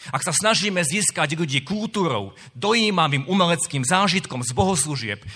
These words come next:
a neviem z čoho ešte iného, nikdy to nedopadne dobre.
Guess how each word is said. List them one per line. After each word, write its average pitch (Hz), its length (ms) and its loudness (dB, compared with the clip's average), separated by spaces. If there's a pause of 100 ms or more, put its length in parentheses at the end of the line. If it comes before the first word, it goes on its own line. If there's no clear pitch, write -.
(100)
a 123 80 -4
neviem 185 320 2
z 143 80 -2
čoho 160 240 0
ešte 147 240 0
iného, 139 480 2 (720)
nikdy 185 320 -2
to 147 80 -2
nedopadne 123 560 -2
dobre. 107 320 -6